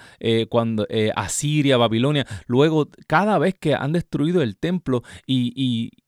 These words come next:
y se, y, y estos reyes venían y secuestraban la población y la llevaban y los dispersaban. Al principio esto era como una cosa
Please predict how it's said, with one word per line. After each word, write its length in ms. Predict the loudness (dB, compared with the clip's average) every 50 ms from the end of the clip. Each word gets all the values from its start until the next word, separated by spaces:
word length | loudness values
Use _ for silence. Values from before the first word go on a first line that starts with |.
| _ _ _ -14
y 160 | -12 -10 -10
se, 320 | -8 -4 0 0 0 0 -2
y, 320 | -4 -4 -2 -2 -2 -4 -4
y 100 | -2 -2
estos 300 | -2 -2 0 0 0 0
reyes 460 | 0 0 0 0 2 2 0 0 -2 -6 _ _ -12
venían 340 | -4 -4 -2 0 0 0 -2 -2 -6
y 260 | -6 -6 -6 -8 _ _ -20 _ _ _ _ _ _ _ _ _ _ _ _ _ _ _ _ _ _ _ -14
secuestraban 960 | -6 0 2 2 2 2 0 -2 -2 -4 -4 -4 -2 -2 -2 -6 -6 -4 -2
la 120 | -2 -2
población 600 | -2 -2 0 0 0 0 -2 0 0 2 2 2
y 60 | 2 2
la 140 | 2 2
llevaban 420 | 2 2 2 4 2 2 2 2 2
y 40 | 2
los 160 | 2 2 2
dispersaban. 1080 | -2 -4 -4 _ _ 0 0 0 0 -2 -4 0 0 2 2 2 0 0 -2 -6 -10 _ _ _ _ _ _ _ _ _ _ _ _ _ _ _
Al 160 | -2 -2 -2
principio 800 | 0 0 -2 0 0 -2 -4 -6 -4 -2 -2 0 2 4 4 2
esto 220 | 2 2 -2 -2
era 140 | -2 -2 -4 -6 -12 -20 -20 _ _
como 240 | 0 2 2 2 2
una 140 | 0 0 -2
cosa 380 | 0 -2 0 2 2 0 0